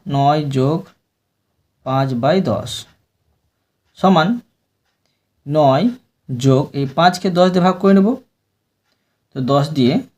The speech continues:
দেখো, ভাগ করে নিচ্ছি, এখানে একটি শূন্য আছে বলে দশমিক এখান থেকে সরে এখানে চলে আসবে। এবারে আমি যোগ করে বসিয়ে নেব, নয় দশমিক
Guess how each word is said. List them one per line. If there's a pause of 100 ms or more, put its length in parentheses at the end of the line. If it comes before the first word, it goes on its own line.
(600)
দেখো,
ভাগ
করে
নিচ্ছি,
এখানে
একটি
শূন্য
আছে
বলে (1000)
দশমিক
এখান
থেকে
সরে
এখানে
চলে
আসবে। (1120)
এবারে
আমি
যোগ
করে
বসিয়ে
নেব, (800)
নয় (2000)
দশমিক